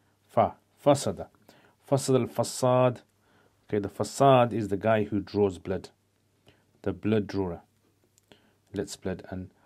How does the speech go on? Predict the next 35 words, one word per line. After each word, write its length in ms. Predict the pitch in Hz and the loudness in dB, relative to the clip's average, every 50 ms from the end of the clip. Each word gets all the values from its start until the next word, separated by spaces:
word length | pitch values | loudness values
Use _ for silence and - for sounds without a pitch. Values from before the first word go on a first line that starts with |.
| _ _ _ - | _ _ _ -10
bazagh 480 | 95 92 104 123 127 110 120 131 120 120 | -2 2 4 4 4 6 6 4 6 6
al-bazagh. 880 | 123 117 101 98 107 113 104 95 95 113 120 123 127 127 131 131 123 - - - _ _ _ _ _ _ _ _ _ _ _ _ _ | 4 2 2 0 0 0 0 0 2 6 8 8 10 8 8 6 4 2 -6 -20 _ _ _ _ _ _ _ _ _ _ _ _ _
So 140 | - - | -8 -4
the 120 | 101 107 101 | -2 -2 0
bazagh 540 | 95 113 117 110 101 117 135 139 139 131 127 | 0 0 0 2 4 6 8 8 8 8 6
is 140 | 120 101 | 2 2
a 60 | 104 101 | 0 0
ve-, 240 | 92 95 113 117 - | 0 0 -2 -2 -2
is 140 | 127 117 107 | -4 -6 -8
a 60 | 101 | -6
similar. 420 | - - 139 127 117 98 92 - - _ _ _ _ _ _ _ _ _ _ _ _ _ | -4 0 0 0 2 0 -2 -4 -8 _ _ _ _ _ _ _ _ _ _ _ _ _
It's 140 | - - - | -20 -10 -4
similar 220 | - 131 131 127 | -2 0 0 0
to 80 | 113 107 | 0 -2
the 100 | 113 107 | -4 -4
fasad, 520 | - - 107 - - - 117 113 110 101 | -4 -6 -8 -6 -4 -2 0 0 0 0
bazagh, 460 | 95 110 104 98 92 110 113 113 107 - | -2 -2 -2 -2 0 2 2 2 2 -2
someone 240 | - 120 117 113 | -6 -6 -6 -4
who, 100 | 101 107 | -4 -4
like, 220 | 95 107 101 98 - _ _ _ _ _ _ _ _ _ - | -4 -4 -4 -6 -8 _ _ _ _ _ _ _ _ _ 0
operates. 840 | 113 117 - - 131 117 101 - - _ - - - - - - - - _ _ _ | 0 0 0 0 0 0 0 -2 -6 _ -18 -14 -12 -10 -10 -12 -14 -16 _ _ _
You 60 | _ _ | _ _
can 100 | - 107 | -10 -8
almost 200 | 104 101 98 - | -8 -8 -8 -8
say, 80 | 98 | -10
like, 180 | 87 87 - - | -10 -10 -10 -10
operates 400 | 107 107 - 107 101 92 - - | -10 -8 -6 -6 -6 -6 -8 -12
on 60 | 92 | -16
someone. 300 | - - 95 90 85 - _ _ _ _ _ _ _ _ _ _ _ _ _ _ _ | -16 -14 -14 -14 -14 -16 _ _ _ _ _ _ _ _ _ _ _ _ _ _ _
It 120 | - 101 92 87 - - - - _ _ - | -14 -12 -12 -12 -14 -18 -20 -20 _ _ -20
re-, 220 | 101 101 101 98 95 - | -12 -10 -8 -8 -8 -8
re-, 220 | 104 101 101 98 95 - - - | -8 -8 -6 -6 -8 -10 -10 -8
removes, 380 | 104 104 104 110 107 101 92 | -4 -2 -2 0 0 -2 -2
releases 580 | 104 98 104 101 101 113 107 - - 107 98 90 | -4 -4 -4 -4 -2 -2 -2 -2 -2 -4 -4 -4
blood. 420 | - - 110 107 107 104 107 - | -4 -2 2 2 2 2 0 -4